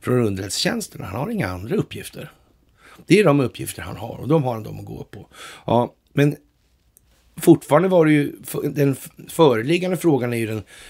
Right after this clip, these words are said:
det blev ingen fälld för det här man sa Donald Trump hade begått. Det fanns ingen sån. Och då kommer, då kommer nästa fråga.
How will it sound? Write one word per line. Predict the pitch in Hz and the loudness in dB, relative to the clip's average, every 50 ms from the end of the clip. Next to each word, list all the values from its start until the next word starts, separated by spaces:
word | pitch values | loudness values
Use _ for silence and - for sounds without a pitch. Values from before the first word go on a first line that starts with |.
| - _ - - 165 | -12 _ -8 -2 0
det | 147 147 | 0 2
blev | 143 147 147 143 | 4 4 4 4
ingen | 147 147 147 143 | 2 2 0 -2
fälld | - - - 175 156 120 107 107 104 98 - - | -2 0 0 2 2 0 -2 -6 -10 -12 -14 -14
för | - - - 104 104 107 - | -10 -8 -6 -6 -6 -6 -6
det | - 101 | -8 -6
här | - 98 127 - - | -6 -6 -6 -6 -8
man | - - - | -10 -10 -10
sa | - - 58 55 - - - - _ _ _ _ | -10 -10 -10 -10 -12 -14 -16 -20 _ _ _ _
Donald | - 107 107 107 104 101 - | -12 -10 -10 -10 -10 -10 -10
Trump | - 117 113 117 | -10 -10 -10 -10
hade | - 123 113 | -10 -12 -12
begått. | 110 101 - - - - - - _ - - - - | -10 -12 -14 -14 -16 -18 -20 -20 _ -20 -20 -10 -2
Det | - 135 | 0 0
fanns | 135 - - 156 160 160 160 147 - - | 2 4 4 4 4 4 0 -2 -2 -2
ingen | 139 120 117 107 | -4 -4 -4 -4
sån. | - - 139 123 110 117 | -2 -2 -2 -2 -4 -4
Och | 117 | -4
då | 131 147 | -4 -2
kommer, | - 170 165 160 160 160 139 - | 0 2 2 2 2 0 -2 -4
då | 143 127 131 190 226 240 226 | -6 -2 0 2 2 0 0
kommer | - - 127 120 113 | -2 -2 -2 -2 -2
nästa | 110 110 104 - - - | -2 -2 -4 -4 -6 -8
fråga. | - - 58 50 - - 104 | -10 -8 -12 -12 -10 -12 -14